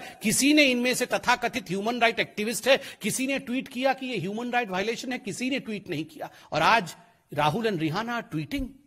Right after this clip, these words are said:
बंधुगण, ये राहुल गांधी जो रह रह के विदेश जाते हैं, आज मैं बिल्कुल स्पष्टता के साथ बताता हूं, और ये खुलासा भी होगा, ये यूं ही विदेश नहीं जाते हैं। वहां वो षड्यंत्र करते हैं,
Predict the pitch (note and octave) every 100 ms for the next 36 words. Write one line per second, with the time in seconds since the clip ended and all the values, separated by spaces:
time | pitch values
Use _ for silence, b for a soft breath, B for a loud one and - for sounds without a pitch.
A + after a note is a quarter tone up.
0 | _ _ _ _ _ _ _ _ _ _
1 | _ - D#3 D#3 D#3 G3+ F#3+ D#3 C3+ C#3+
2 | D3+ C#3+ C#3+ E3+ D#3 D3 D#3+ D#3+ D#3+ D3
3 | G#2+ - _ _ _ _ _ _ _ -
4 | C3 D#3+ G3 A#2+ D3 C3 C#3 G2 - _
5 | _ _ _ _ _ _ _ - D3 C3+
6 | C#3+ D3+ E3+ F3+ - - E3 - D#3 F#3+
7 | F#3+ F3 C#3+ A#2 A#2 G2 - - - _
8 | _ _ - D3+ E3+ - D3+ F#3 G3 G#3
9 | F#3 A2+ - - _ _ _ _ _ _
10 | _ D#3 C#3+ A#3 C4 C4+ A3+ G#3+ - F3+
11 | D3+ C#3 A#2 A#2 F#2+ _ _ _ _ _
12 | _ D#3+ F3 E3+ E3+ D#3+ E3+ C4+ C#4 C4+
13 | C4 C4+ C4+ C#4 D#4+ -